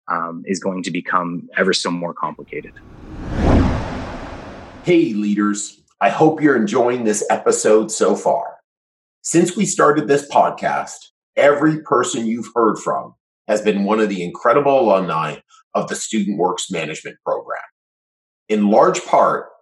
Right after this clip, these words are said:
Speaker 2: that's how I got to meet these amazing people and participate in their development.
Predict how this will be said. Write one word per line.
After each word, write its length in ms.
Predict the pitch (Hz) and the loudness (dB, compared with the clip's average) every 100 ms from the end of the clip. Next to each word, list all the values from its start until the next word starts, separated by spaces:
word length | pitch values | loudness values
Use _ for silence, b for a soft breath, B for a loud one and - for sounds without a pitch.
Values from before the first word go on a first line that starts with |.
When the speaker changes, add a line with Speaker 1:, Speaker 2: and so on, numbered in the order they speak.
| _ - | _ -4
Speaker 2:
that's 320 | 117 131 - | -2 -2 0
how 200 | 143 139 | 2 4
I 80 | 123 | 4
got 260 | - 107 | 2 2
to 100 | - | 0
meet 320 | 107 90 80 - | -2 -2 -6 -8
these 200 | 90 - | -6 -4
amazing 680 | 87 95 101 104 104 107 104 | -4 -2 0 0 0 -2 -4
people 500 | 90 78 78 - _ _ 107 | -8 -6 -8 -8 _ _ -6
and 160 | 104 | -2
participate 800 | - 95 - - - - 82 80 | 0 -2 -2 -4 -4 -4 -6 -6
in 180 | 95 92 | -8 -6
their 140 | 87 85 | -4 -4
development. 520 | 87 76 - - | -2 -2 -4 -10